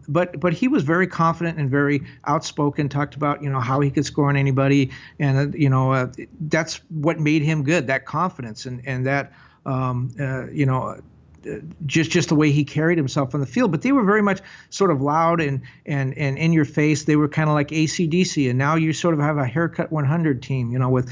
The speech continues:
Ashley Cole. It's a little bit more quiet, a little bit reserved.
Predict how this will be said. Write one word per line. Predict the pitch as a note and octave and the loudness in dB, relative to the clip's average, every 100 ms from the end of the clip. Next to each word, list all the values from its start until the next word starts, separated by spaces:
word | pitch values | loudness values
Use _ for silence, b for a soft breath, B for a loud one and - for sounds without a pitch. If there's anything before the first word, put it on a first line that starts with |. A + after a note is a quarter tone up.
| B - | B -2
Ashley | D3+ C#3+ D#3 | 0 0 0
Cole. | - D3+ | 0 0
It's | C3 | 0
a | B2+ | 0
little | D#3+ G3+ | 2 2
bit | A3 G#3 | 0 2
more | G#3 G#3+ | 0 0
quiet, | - F3+ F3 | 0 2 2
a | |
little | D3+ D#3+ F3+ | 2 0 0
bit | G3 | -2
reserved. | G3+ E3 E3+ D#3+ D#3+ D#3 | -4 -2 0 2 2 0